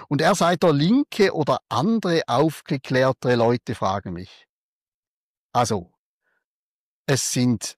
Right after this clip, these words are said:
die Linke sind aufgeklärt und, und, und andere Leute noch sind aufgeklärter als Rechte.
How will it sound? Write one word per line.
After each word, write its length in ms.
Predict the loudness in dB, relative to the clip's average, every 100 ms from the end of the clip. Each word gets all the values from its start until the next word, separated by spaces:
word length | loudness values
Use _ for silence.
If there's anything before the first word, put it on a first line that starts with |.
| _ -6
die 80 | 0
Linke 500 | 2 2 0 0 -2
sind 1040 | -2 -10 -10 -12 -12 -8 -2 0 0 -4
aufgeklärt 720 | -6 -6 -6 -2 2 2 0
und, 200 | -4 -4
und, 220 | -2 -4 -4
und 180 | -4
andere 320 | -2 0 2 2
Leute 260 | 0 -2
noch 140 | -4 -4
sind 240 | -4 -6
aufgeklärter 800 | -8 -10 -4 0 0 0 -4 -4
als 260 | -2 -4 -2
Rechte. 400 | -4 -4 -10